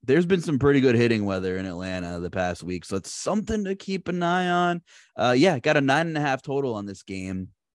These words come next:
And just to backtrack, the Miami, Colorado game has an eight total right now. So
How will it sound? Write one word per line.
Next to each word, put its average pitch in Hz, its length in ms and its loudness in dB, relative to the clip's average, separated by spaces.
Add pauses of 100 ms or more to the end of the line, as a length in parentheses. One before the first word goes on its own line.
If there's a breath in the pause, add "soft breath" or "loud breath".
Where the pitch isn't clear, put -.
(720)
And 110 120 -4
just 120 160 -4
to 123 80 -4
backtrack, 98 520 0
the 90 120 -4
Miami, 101 340 -4
Colorado 95 580 -4
game 90 220 -8
has 87 160 -12
an 90 160 -10
eight 101 240 -6
total 92 300 -10
right 87 200 -10
now. 90 280 -12
So 87 240 -6